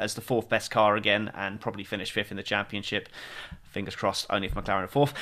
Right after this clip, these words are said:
But, uh, yeah, it's, uh, it's, <sighs> yeah. I, I don't really know what I can say about, I can say about Alpine, to be honest, but, uh, the, the driver lineup is about as impressive as, as their, uh, admin department and contract advisors. So,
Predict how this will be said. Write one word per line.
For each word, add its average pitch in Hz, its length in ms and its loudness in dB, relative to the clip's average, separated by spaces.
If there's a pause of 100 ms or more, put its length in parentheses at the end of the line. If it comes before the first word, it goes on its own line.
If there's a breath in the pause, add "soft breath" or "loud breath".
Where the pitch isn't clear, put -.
(140 loud breath)
But, 135 380 8
uh, 135 360 12
yeah, 127 300 10
it's, 151 260 6
uh, 175 160 12
it's, 202 260 2 (180)
<sighs> - 140 -10
yeah. - 200 -4 (280)
I, 151 140 8
I - 140 10
don't 233 80 12
really 214 100 4
know 180 140 12
what 147 80 12
I 127 80 10
can 123 100 2
say 117 220 8
about, 107 280 2
I 120 120 4
can 131 100 -2
say 127 180 8
about 104 180 6
Alpine, 104 360 4
to 104 100 -8
be 107 140 0
honest, 107 320 0
but, - 260 -2
uh, 117 120 8
the, 113 100 0
the 131 160 0
driver 147 320 12
lineup 139 380 12
is 123 160 2
about 117 340 8
as 107 380 -2
impressive 110 500 -2
as, 101 420 -2
as 104 260 -6
their, 104 440 4
uh, 107 120 8
admin 113 320 2
department 104 440 4
and 104 80 -4
contract 107 400 -2
advisors. 101 480 -6
So, 98 240 -2